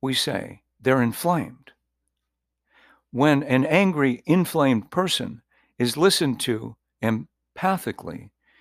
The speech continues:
is given a good listening, as I like to say, the person frequently calms down,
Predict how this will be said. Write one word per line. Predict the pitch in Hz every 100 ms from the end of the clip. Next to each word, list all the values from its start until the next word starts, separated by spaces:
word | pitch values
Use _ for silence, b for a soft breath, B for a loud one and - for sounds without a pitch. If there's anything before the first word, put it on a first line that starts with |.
| -
is | 113 104
given | 185 180 135 131
a | 107
good | 95 117 101
listening, | 160 185 117 95 92 -
as | 104
I | 101
like | 90 85 -
to | 87
say, | - 82 87 - B B B B
the | 120
person | - 190 - 139
frequently | 110 - 226 190 123 107 107
calms | - 98 101 -
down, | 208 196 - -